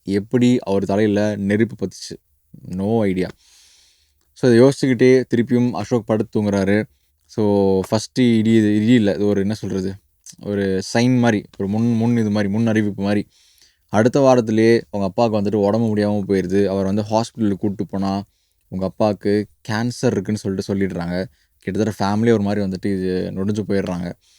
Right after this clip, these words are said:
So, இது முடிஞ்ச அடுத்த சில நாட்கள்லயே அவங்க அம்மாவும் கீழே விழுந்துடுறாங்க. So,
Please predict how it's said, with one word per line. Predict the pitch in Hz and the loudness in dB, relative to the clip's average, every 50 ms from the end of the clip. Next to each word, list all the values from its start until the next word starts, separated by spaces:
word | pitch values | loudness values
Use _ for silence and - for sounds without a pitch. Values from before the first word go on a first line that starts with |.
| _ _ _ _ | _ _ _ _
So, | _ - 101 95 | _ -4 -2 0
இது | 101 101 110 131 | 0 2 4 4
முடிஞ்ச | 127 127 127 127 117 117 120 120 120 | 6 6 6 4 6 6 6 6 6
அடுத்த | - 69 101 107 117 120 120 | 6 2 0 0 0 0 -2
சில | - 117 110 | 0 0 -2
நாட்கள்லயே | 104 101 101 - - 104 98 98 101 104 107 | 0 -2 -4 -2 -2 0 2 2 2 2 2
அவங்க | 65 82 92 92 90 | 0 -2 -4 -6 -4
அம்மாவும் | 92 101 110 113 117 117 110 | -4 -2 0 0 0 0 -2
கீழே | - 113 110 110 | 0 0 2 2
விழுந்துடுறாங்க. | 107 101 98 98 95 95 92 92 90 90 90 95 101 | 4 2 2 0 -2 -4 -4 -4 -4 -4 -4 -4 -6
So, | 104 - - 98 92 90 87 | -8 -8 -6 -4 -4 -2 -2